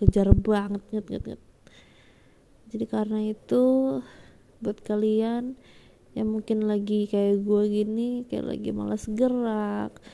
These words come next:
nggak ada motivasi, nggak apa-apa. Kita pelan-pelan, kita jalan aja.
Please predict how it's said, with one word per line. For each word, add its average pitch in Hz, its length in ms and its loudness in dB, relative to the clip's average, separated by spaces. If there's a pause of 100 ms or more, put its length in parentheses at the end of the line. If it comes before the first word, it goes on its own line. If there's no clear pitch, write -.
(260)
nggak 220 240 0
ada 220 80 2
motivasi, 214 1200 -2 (1600)
nggak 226 160 4
apa-apa. 196 240 -2 (2250)
Kita 220 240 -4
pelan-pelan, 214 800 0 (1400)
kita 226 240 0
jalan 202 400 2
aja. 202 240 -4